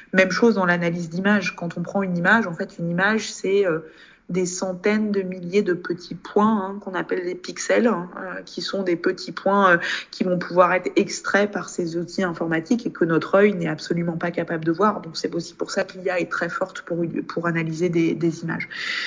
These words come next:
Donc vraiment, la, la, les conseils que je donnerais, c'est déjà la bonne question. Ensuite, s'assurer qu'on a des données qui sont des données euh,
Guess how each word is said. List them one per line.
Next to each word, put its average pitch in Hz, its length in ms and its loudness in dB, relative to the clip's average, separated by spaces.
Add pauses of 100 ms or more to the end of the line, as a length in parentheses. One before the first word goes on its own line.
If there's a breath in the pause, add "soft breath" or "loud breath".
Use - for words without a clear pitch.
(180 loud breath)
Donc 180 100 4
vraiment, 220 560 6 (420)
la, 202 300 4
la, 180 280 8 (320)
les 185 180 -2
conseils 208 320 2
que 208 100 2
je 190 80 0
donnerais, 185 280 -4
c'est - 120 -12
déjà 170 200 0
la 165 100 2
bonne 180 220 0
question. - 360 -8 (640 loud breath)
Ensuite, 208 320 0
s'assurer 208 440 2
qu'on 185 160 0
a 175 100 4
des 175 120 2
données 196 520 2 (580)
qui - 160 -8
sont 220 540 2
des 175 220 -2
données 202 640 0 (140)
euh, 50 680 -2